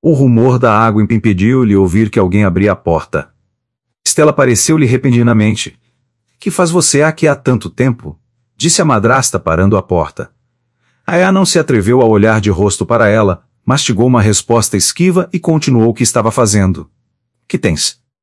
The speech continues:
perguntou Estela pegando-lhe dos braços e fazendo-a voltar para si. "Você chorou." "Chorou sim, tem os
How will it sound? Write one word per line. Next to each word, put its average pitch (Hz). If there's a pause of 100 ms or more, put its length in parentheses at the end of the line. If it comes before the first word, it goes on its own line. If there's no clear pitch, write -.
(140)
perguntou 127
Estela 143
pegando-lhe 117
dos 95
braços 101
e 98
fazendo-a 110
voltar 113
para 120
si. - (440)
"Você 120
chorou." 104 (580)
"Chorou 151
sim, 151
tem 78
os 85